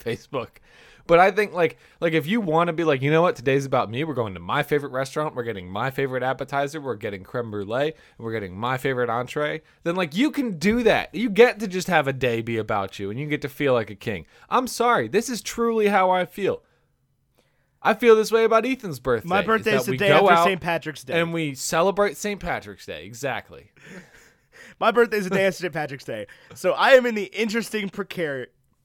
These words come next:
Speaker 2: predicament. I can't make words today, man.
Speaker 1: It's a weird day.
Speaker 2: I'm
Speaker 1: It's,
Speaker 2: in the
Speaker 1: we're recording in the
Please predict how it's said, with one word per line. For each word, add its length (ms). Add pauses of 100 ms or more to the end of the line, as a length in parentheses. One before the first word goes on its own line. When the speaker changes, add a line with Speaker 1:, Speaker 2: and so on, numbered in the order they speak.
(160)
Speaker 2:
predicament. 540 (520)
I 60
can't 260
make 160
words 460
today, 280
man. 280 (520)
Speaker 1:
It's 180
a 60
weird 340
day. 120
Speaker 2:
I'm 200
Speaker 1:
It's, 80
Speaker 2:
in 60
the 100
Speaker 1:
we're 60
recording 140
in 80
the 80